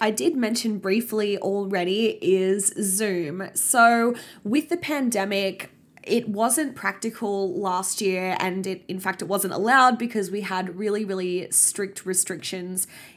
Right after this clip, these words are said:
in Melbourne where we couldn't go more than five kilometers from our house.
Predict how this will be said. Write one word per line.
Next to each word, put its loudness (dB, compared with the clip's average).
in -2
Melbourne 0
where 0
we 0
couldn't -4
go -2
more -2
than -4
five -4
kilometers -4
from -6
our -2
house. 0